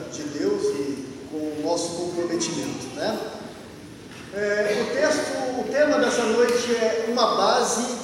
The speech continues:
para o reino de Deus. Uma base para o reino de Deus. Abra co-, comigo a sua Bíblia no Evangelho segundo Lucas, capítulo dez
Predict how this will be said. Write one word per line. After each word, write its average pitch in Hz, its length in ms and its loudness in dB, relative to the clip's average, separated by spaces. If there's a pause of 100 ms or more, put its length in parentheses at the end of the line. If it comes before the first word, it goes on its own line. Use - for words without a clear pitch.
(260)
para 196 160 2
o - 220 0
reino 226 600 2 (280)
de 185 140 -4
Deus. - 680 -2 (580)
Uma 226 200 2
base 190 500 4
para 165 160 2
o 147 60 0
reino 160 240 0
de 156 140 -2
Deus. - 520 -6 (220)
Abra 294 220 4
co-, 262 420 2
comigo 214 440 2
a 175 40 4
sua 170 300 2
Bíblia 180 440 0 (720)
no 214 80 4
Evangelho 240 680 6
segundo 214 480 2
Lucas, 240 440 4
capítulo - 580 0
dez - 1080 2